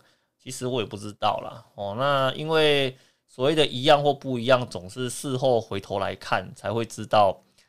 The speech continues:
哦，到底这一次跟过去有什么地方不太一样，哦。但是至少老师在投资的这么多年里面啊，哦，那，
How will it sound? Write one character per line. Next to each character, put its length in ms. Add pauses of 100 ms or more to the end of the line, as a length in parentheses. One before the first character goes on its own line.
(120)
哦， 160
到 180
底 360
这 100
一 80
次 180
跟 200
过 200
去 200
有 100
什 140
么 100
地 180
方 200
不 120
太 240
一 200
样， 120 (140)
哦。 140
但 120
是 80
至 220
少 340 (560)
老 120
师 180
在 300
投 220
资 180
的 180
这 140
么 140
多 200
年 300
里 240
面 320
啊， 320
哦， 260
那， 400